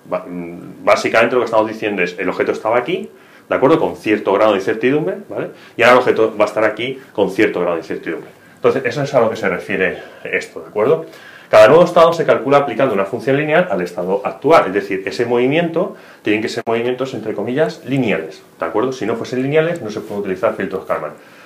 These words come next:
Si es un problema en el cual el movimiento no es totalmente lineal, pero, pero,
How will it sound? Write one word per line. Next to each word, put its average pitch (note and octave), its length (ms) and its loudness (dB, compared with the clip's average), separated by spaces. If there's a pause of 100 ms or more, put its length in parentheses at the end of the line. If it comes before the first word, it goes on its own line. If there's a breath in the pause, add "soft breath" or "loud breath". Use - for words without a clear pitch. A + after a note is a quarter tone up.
(240 loud breath)
Si - 200 2
es D#3+ 120 2
un E3+ 600 -2
problema D3 480 2
en F#2+ 140 -4
el F2+ 120 -6
cual B2+ 360 2 (220)
el G#2 120 -2
movimiento A#2 340 2
no G2+ 160 0
es C#3+ 100 0
totalmente C3 520 0
lineal, B2 400 -2 (440 soft breath)
pero, C#3+ 420 4 (480 loud breath)
pero, G2+ 420 2